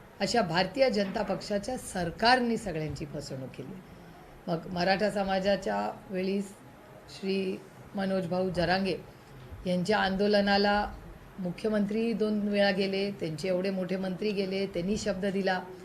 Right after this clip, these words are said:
धनगर समाजाला आरक्षण देऊ हे बारामतीत येऊन देवेंद्रजीच दहा वर्षापूर्वी बोलले होते.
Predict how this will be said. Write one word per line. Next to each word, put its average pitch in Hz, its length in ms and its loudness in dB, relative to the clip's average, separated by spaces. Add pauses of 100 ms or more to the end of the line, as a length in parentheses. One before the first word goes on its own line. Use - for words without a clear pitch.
(960)
धनगर 196 320 8
समाजाला 214 520 4
आरक्षण 202 540 2
देऊ 202 280 2
हे 208 140 4
बारामतीत 208 680 2
येऊन 220 160 2
देवेंद्रजीच 214 760 2
दहा 202 200 6
वर्षापूर्वी 208 600 0
बोलले 190 280 -2
होते. 196 360 -2